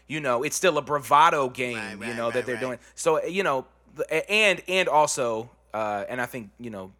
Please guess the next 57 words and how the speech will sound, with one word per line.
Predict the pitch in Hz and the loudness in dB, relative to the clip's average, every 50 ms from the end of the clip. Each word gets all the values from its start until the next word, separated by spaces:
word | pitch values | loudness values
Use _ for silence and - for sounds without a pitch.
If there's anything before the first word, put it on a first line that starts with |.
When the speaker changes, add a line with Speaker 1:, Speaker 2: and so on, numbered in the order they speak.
| _ _ _ _ | _ _ _ _
Speaker 1:
you're | 85 98 107 107 98 - - 62 - - | -14 -10 -8 -8 -8 -8 -12 -16 -18 -16
<laughs> | - - - _ - - - _ _ _ | -16 -18 -18 _ -20 -20 -20 _ _ _
J. | - 139 139 147 | -2 0 0 0
Cole, | - - 151 127 117 110 110 | 0 0 2 2 2 0 0
the | 107 113 113 | -2 -4 -4
most, | 113 117 113 117 - - - - - 110 | -2 -2 -2 -2 -4 -8 -8 -8 -6 -4
uh, | 104 101 98 98 95 92 95 - - _ _ | -4 -2 -2 -4 -6 -8 -10 -12 -14 _ _
just | - 143 131 - | -10 -8 -8 -8
competent | - - 131 127 123 - 165 - - 180 175 170 | -6 -2 -2 -2 -2 -2 -6 -6 -6 -6 -4 0
rapper | 151 139 131 123 - 139 123 | 2 2 2 2 0 -2 -2
in | 127 131 | -2 -4
the | 135 | -4
game. | 127 127 113 107 107 110 123 151 147 139 _ _ _ _ _ _ _ _ _ _ _ _ _ _ | -6 -4 -4 -4 -6 -6 -8 -12 -14 -18 _ _ _ _ _ _ _ _ _ _ _ _ _ _
Um, | - 110 110 107 107 104 101 101 98 98 98 98 - _ _ _ _ _ _ _ _ _ _ _ - | -10 -8 -6 -6 -4 -4 -4 -6 -6 -8 -12 -14 -18 _ _ _ _ _ _ _ _ _ _ _ -2
I, | 127 | -2
I | 135 123 107 127 | -2 -2 -2 -4
mean | 127 131 123 120 | -2 -4 -4 -4
that | 120 113 110 | -4 -4 -4
in | 107 101 | -6 -8
terms | - 117 107 104 101 | -10 -10 -12 -10 -10
of, | 101 98 95 - - | -12 -12 -12 -16 -16
you | 107 107 | -14 -12
know, | 98 90 90 92 - _ | -12 -12 -12 -14 -18 _
he | _ - 139 | _ -14 -10
Speaker 2:
Yeah. | 131 | -6
Speaker 1:
just | - 139 123 - - | -4 -4 -4 -4 -2
passes | - 147 135 156 - 160 147 | 0 2 2 2 0 -4 -6
the | 160 160 | -6 -2
bar. | 139 139 113 104 117 | 0 2 2 2 0
He | 123 127 113 | -2 -6 -8
just | 104 123 - - | -8 -6 -2 0
Speaker 2:
Yeah, | 127 | 0
Speaker 1:
passes | 120 247 262 | 0 0 0
Speaker 2:
yeah, | 269 262 | -2 0
Speaker 1:
the | 254 | 0
Speaker 2:
yeah, | - | 2
Speaker 1:
bar. | 113 - - | 2 0 0
Speaker 2:
yeah, | - 247 262 | -2 -4 -4
yeah. | 262 214 - | -4 -2 -2
Speaker 1:
You | 180 | 2
know, | 214 - 190 | 4 4 4
but, | 180 208 196 180 | 4 2 2 2
but, | 202 196 190 180 | 0 -2 0 0
but | 190 196 190 - 151 165 160 | 0 0 0 -2 -6 -6 -2
a | - 175 | 0 4
lot, | 180 170 185 180 | 4 4 4 4
I | 175 | 2
really | 160 185 208 214 185 | 0 -2 0 0 -2
appreciate | 165 - - 185 170 - 160 | -2 -4 -4 -4 -4 -4 -2
some | 147 - 165 | -4 -4 -4
of | 156 | -4
the | 147 | -6
things | 139 - 151 147 135 | -6 -6 -8 -8 -8
that | 131 123 | -8 -8
he | 123 127 | -6 -6
said | - - - 269 214 156 | -4 -4 -4 -4 -4 -8
because | 127 123 - 143 131 127 123 | -10 -8 -6 -4 -4 -4 -6